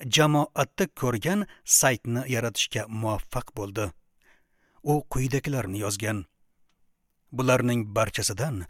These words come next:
u meni o'tkazgani uchun Xudodan minnatdorman. Xudoga yaqinlashdim. Hayotimga va iymonimga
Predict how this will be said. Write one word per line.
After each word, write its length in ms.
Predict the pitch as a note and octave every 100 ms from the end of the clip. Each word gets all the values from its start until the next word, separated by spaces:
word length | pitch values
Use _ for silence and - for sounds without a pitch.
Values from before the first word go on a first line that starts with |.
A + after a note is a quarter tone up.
| - -
u 160 | - D3+
meni 280 | C#3 C3 D3 -
o'tkazgani 600 | C3+ - C3+ A#2 A#2+ B2+
uchun 320 | C#3 - C3 B2 - _ _
Xudodan 500 | - B2+ A#2+ A2 A2
minnatdorman. 840 | G#2+ G#2+ G#2+ G#2 G2 C3 C3+ F#2 F#2 D#2+ _ _ _ _ _ _ _
Xudoga 360 | C#3+ D3 D3 D3+
yaqinlashdim. 720 | C3+ C3+ C3+ F#2+ E2 - G2 E2+ _ _ - _ -
Hayotimga 640 | C#3 C#3 C#3 C#3 B2 A#2+ B2+ B2 - -
va 160 | G2+ C3+ -
iymonimga 760 | C#3+ C#3 B2 A#2 A2 G2+ D#3+